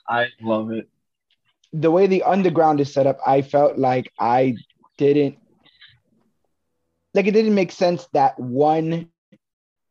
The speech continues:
Speaker 1: being would house all the negative energy. Like, I believe, I, I can believe that you could, you would create a vessel for all that stuff.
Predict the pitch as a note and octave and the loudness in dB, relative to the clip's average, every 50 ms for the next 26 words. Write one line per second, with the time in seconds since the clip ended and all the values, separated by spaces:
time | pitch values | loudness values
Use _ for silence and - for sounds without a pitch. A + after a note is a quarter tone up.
0 | _ _ _ _ _ _ - B2+ A2 D3 E3+ F3 F3+ E3+ D#3 D3 C#3+ C#3 C3+ C3+ | _ _ _ _ _ _ -16 -14 -6 -4 -2 -2 0 2 2 2 2 2 0 -2
1 | B2+ B2+ C#3+ C3+ G#2 - - - D3 D3 D3 D3 C#3+ C#3 - - - C#3 C#3+ C#3+ | 0 2 2 2 0 -2 -4 -2 2 2 4 2 2 0 -4 -2 0 2 2 2
2 | C3+ C3+ C3 C3+ C3+ B2+ C3 C3 G#2+ B2 C3 C3 B2 A2+ A#2+ B2 A#2+ A2+ A#2+ A#2+ | 2 0 -2 -2 -2 -2 -4 -4 -4 -4 -4 -6 -6 -6 -8 -6 -6 -6 -6 -4
3 | A#2 B2+ C3+ B2+ C#3 C3+ B2+ C3+ C3+ C3+ C#3 C3+ C3+ - _ _ _ _ _ _ | -2 -2 -2 -2 -2 0 0 0 0 0 0 0 -2 -4 _ _ _ _ _ _
4 | _ _ _ _ _ _ _ - G3 - - - G#3+ G#3+ - B3 A#3+ G#3+ F#3 F#3 | _ _ _ _ _ _ _ 0 0 0 2 0 -2 0 2 2 4 4 4 4
5 | F3+ F3+ G#3 A#3+ C4+ D4 C#4 G#3 G#3 G3 F3+ F3+ G3 F3+ - - D#3 D3 E3 E3 | 2 2 2 2 4 4 4 4 2 2 2 2 -2 -2 -2 -4 -6 -4 -2 -2
6 | F#3+ G3 - _ _ _ _ - F#3+ F#3 D#3+ - - - - D#3+ D#3 E3 E3+ E3+ | -2 -2 -4 _ _ _ _ -2 0 0 0 -2 -6 -6 -2 0 2 2 2 2
7 | D#3 C#3+ - - - _ _ _ _ _ _ C#3 C#3+ C3+ B2+ A2+ D3+ D#3+ D#3 - | 0 0 -4 -12 -20 _ _ _ _ _ _ -2 -2 -2 -2 0 0 0 0 -2
8 | - B2 G#2+ F#2 - _ _ _ _ _ - C#3+ C3 A#2+ C3 A#2 A#2 A2 - - | -4 -8 -8 -8 -8 _ _ _ _ _ -4 -2 0 0 0 0 -2 -4 -4 -6
9 | - G2+ G2+ F#2 | -8 -8 -8 -8